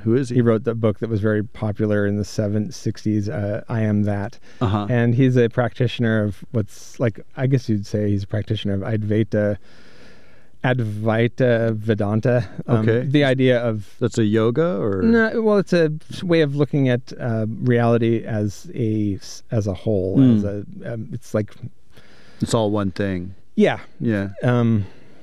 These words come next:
Speaker 1: Do you practice yoga or meditation
Speaker 2: No.
Speaker 1: or anything like that?
Speaker 2: Meditation a little,
Speaker 1: Mm-hmm.
Speaker 2: not yoga.
Speaker 1: Mm-hmm.
Speaker 2: Um, but yeah, just the idea that, like, I mean, one of his great quotes is, is, um, "Wisdom is knowing you are nothing, love
Speaker 1: Mm.
Speaker 2: is knowing you are everything."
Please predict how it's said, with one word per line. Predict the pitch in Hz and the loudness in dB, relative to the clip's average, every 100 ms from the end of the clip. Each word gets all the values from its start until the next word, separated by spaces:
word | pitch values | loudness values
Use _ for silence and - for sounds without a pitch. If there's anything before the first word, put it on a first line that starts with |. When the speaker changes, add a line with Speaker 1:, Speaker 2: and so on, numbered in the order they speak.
| 117 | -2
Speaker 1:
Do | 123 | 4
you | 147 | 4
practice | 135 147 143 143 120 | 4 0 0 -2 0
yoga | 131 135 139 | 2 4 4
or | 117 | 2
meditation | 117 113 - 123 135 127 127 | 2 0 2 4 4 4 0
Speaker 2:
No. | |
Speaker 1:
or | 127 | 2
anything | 127 117 131 | 0 2 4
like | 165 | 4
that? | 170 | 4
Speaker 2:
Meditation | 143 143 127 143 | 2 0 2 2
a | 143 | 2
little, | 135 139 135 - | 4 2 0 -2
Speaker 1:
Mm-hmm. | 120 113 | 2 4
Speaker 2:
not | 117 | 2
yoga. | 120 101 104 95 - - - | 0 -6 -6 -8 -14 -10 -4
Speaker 1:
Mm-hmm. | 101 107 104 - 123 | -2 -2 -4 -8 -6
Speaker 2:
Um, | 107 107 98 - - - - - | -4 -4 -6 -10 -18 -18 -18 -8
but | 160 190 | -2 2
yeah, | 180 131 | 4 4
just | 120 127 - | 2 0 2
the | 127 | 2
idea | 120 120 | 4 2
that, | 120 113 | 2 0
like, | 117 107 - - - - - | -2 -2 -10 -16 -16 -14 0
I | 131 | 4
mean, | 135 | 6
one | 143 | 6
of | 131 | 4
his | 120 104 | 2 2
great | 113 123 | -2 0
quotes | 120 107 - | -2 -2 -2
is, | 98 - 123 | -4 -6 -6
is, | 98 98 - - | -6 -6 -12 -12
um, | 104 98 - - - | -10 -10 -12 -10 0
"Wisdom | 123 120 120 110 | 2 4 2 2
is | 110 | 2
knowing | 110 113 | 2 2
you | 113 | 2
are | 110 | 2
nothing, | 110 107 110 107 101 | 2 0 0 0 -2
love | - 123 113 | 2 4 4
Speaker 1:
Mm. | 104 | 2
Speaker 2:
is | 101 | 0
knowing | 98 101 | -2 -2
you | 98 98 | -2 -2
are | |
everything." | 104 101 113 - - | -4 -4 -6 -8 -10